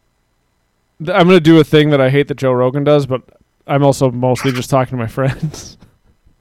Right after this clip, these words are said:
and not millions and millions of people.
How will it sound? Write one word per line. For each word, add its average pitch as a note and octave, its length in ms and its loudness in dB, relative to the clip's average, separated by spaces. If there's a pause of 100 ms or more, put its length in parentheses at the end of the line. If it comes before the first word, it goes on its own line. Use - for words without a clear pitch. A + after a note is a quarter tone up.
(360)
and D3+ 160 0
not C#3+ 320 0 (480)
millions D#3+ 560 4
and C#3 120 -2
millions C#3 280 -4
of A#2+ 80 -10
people. D3 480 -2